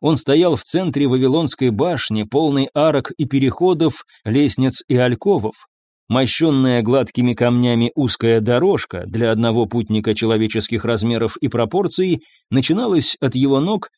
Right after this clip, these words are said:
и уходила по кругу, постепенно вздымаясь выше. Далеко высоко, на вершине башни,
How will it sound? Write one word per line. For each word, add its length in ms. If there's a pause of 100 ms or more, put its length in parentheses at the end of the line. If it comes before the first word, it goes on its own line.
(180)
и 60
уходила 520
по 180
кругу, 400
постепенно 640
вздымаясь 600
выше. 400 (600)
Далеко 560
высоко, 720 (120)
на 120
вершине 520
башни, 640